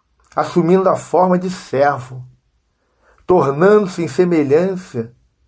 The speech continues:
de qualquer homem comum, conforme Filipenses capítulo se-, dois, versículo sete, Paulo de Tarso nos fala. No seu ministério, Jesus sempre apresentou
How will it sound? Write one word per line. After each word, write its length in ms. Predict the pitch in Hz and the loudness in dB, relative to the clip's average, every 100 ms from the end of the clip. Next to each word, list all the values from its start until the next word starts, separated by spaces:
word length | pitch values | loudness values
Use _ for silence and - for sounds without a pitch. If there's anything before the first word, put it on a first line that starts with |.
| _ _ _ _ _ _ | _ _ _ _ _ _
de 100 | 127 | -8
qualquer 360 | 127 165 214 214 | -2 0 0 0
homem 180 | 202 196 | 0 -2
comum, 440 | 175 131 143 151 _ _ _ _ _ _ - | -4 -4 -10 -12 _ _ _ _ _ _ -8
conforme 680 | 143 127 147 139 147 165 - - - - | -6 -2 0 0 -2 -6 -10 -20 -20 -12
Filipenses 640 | - 151 156 - 156 170 | -2 0 0 2 0 0
capítulo 480 | - 185 175 175 170 | -2 0 0 -2 -6
se-, 560 | - 180 180 180 - - | -4 0 0 0 -4 0
dois, 340 | 156 180 160 | 4 4 4
versículo 400 | 180 180 185 202 | -2 -2 -6 -6
sete, 480 | 185 170 160 160 180 - - | -8 -6 -6 -6 -10 -10 -4
Paulo 240 | 151 156 | -2 -2
de 120 | 160 | -4
Tarso 320 | 151 135 127 | -6 -8 -8
nos 120 | 175 170 | -14 -16
fala. 340 | - 127 127 - - - _ _ _ _ _ - - - | -16 -14 -14 -18 -20 -20 _ _ _ _ _ -20 -20 -2
No 140 | 170 | 2
seu 220 | 185 226 233 | 2 2 2
ministério, 840 | 233 185 - - 151 165 135 107 - _ - _ _ _ _ - - - | 2 0 -2 -4 0 2 0 -6 -12 _ -20 _ _ _ _ -20 -20 -6
Jesus 500 | 143 180 147 208 185 | 2 2 2 -2 -4
sempre 540 | - - 220 269 - | -6 0 2 2 2
apresentou 640 | 180 240 233 202 180 185 | 0 0 0 0 0 0